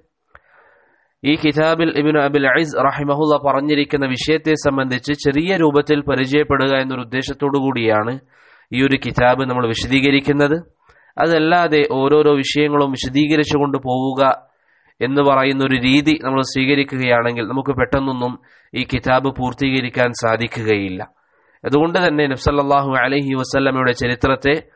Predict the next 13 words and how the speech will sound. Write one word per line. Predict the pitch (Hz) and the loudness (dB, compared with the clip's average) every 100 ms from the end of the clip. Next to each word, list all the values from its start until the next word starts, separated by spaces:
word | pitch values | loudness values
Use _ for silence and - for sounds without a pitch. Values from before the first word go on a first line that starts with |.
| _ _ _ | _ _ _
മൊത്തമായി | 127 131 - 190 190 170 156 | -4 -4 0 0 2 2 2
ഒന്ന് | 143 147 | 2 0
പരിചയപ്പെടുക | 139 127 131 151 160 147 131 135 143 123 | 2 0 2 2 2 2 2 2 2 -2
എന്ന | 131 | -4
ഒരു | 135 131 | -4 -4
ഉദ്ദേശത്തോടു | 123 127 135 143 147 139 | -2 -2 -2 0 0 0
കൂടിയാണ് | 135 135 127 120 117 | 0 -2 0 0 0
ഈ | 120 123 | -2 -6
ഒരു | 120 | -6
കിതാബിനെ | 113 123 123 127 123 - _ _ - _ 104 | -6 0 0 0 -2 -4 _ _ -20 _ -10
വിശദീകരിക്കുന്നത്. | 104 117 127 120 110 104 107 101 98 - | -8 -4 -2 -2 -2 -2 -6 -6 -8 -2
അല്ലാഹു | 127 131 | 0 0
സുബ്ഹാനഹു | 127 127 117 139 131 120 | -4 -4 -4 -2 -6 -6